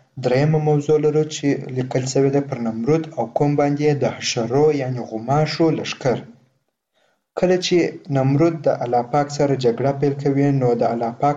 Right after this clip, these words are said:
د خوا څخه د غوماشو یو لښکر راځي چې ډیر کمزوری مخلوق دی. د هغه جنګ ته ور واستول. د نمرود، آه، لښکر د همدې غوماشو د زخمونو څخه مړه سوله. یعنی کله چې غوماشو، آه، چیچل یا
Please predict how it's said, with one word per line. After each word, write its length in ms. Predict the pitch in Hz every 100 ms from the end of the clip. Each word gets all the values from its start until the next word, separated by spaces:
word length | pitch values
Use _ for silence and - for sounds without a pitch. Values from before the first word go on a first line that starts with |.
| -
د 40 |
خوا 240 | 127 139 139
څخه 320 | 139 147 160 156 156 - - _
د 60 | 123
غوماشو 520 | 117 123 143 147 143
یو 160 | 127 110
لښکر 380 | 110 - 151 147
راځي 320 | 143 139 156
چې 160 | 156 131
ډیر 180 | 151 170
کمزوری 500 | 165 135 131 160 160
مخلوق 420 | 131 113 - 113 -
دی. 100 | - - - _ _ _ _ _ -
د 20 |
هغه 300 | 127 120 127 160
جنګ 280 | 151 143 135
ته 80 | 131
ور 140 | 117
واستول. 520 | 110 101 - 101 95 - _ _ _ _ _ _ _ _ _ - - _ _ -
د 20 |
نمرود، 480 | 131 131 131 170 160 -
آه، 280 | 131 127
لښکر 460 | 120 120 117 - 156
د 100 | 147
همدې 380 | 131 123 123 147
غوماشو 540 | 143 139 143 139 139 139
د 140 | 135 123
زخمونو 480 | 113 117 - 143 139
څخه 240 | 139 - 107
مړه 200 | 107 113
سوله. 320 | - 110 110
یعنی 300 | 113 120 123
کله 240 | 127 143
چې 120 | 135 135
غوماشو، 540 | 120 127 131 131 131 131 - - _ _ -
آه، 360 | 117 113 113 - -
چیچل 400 | - - 156 151
یا 200 | 143 127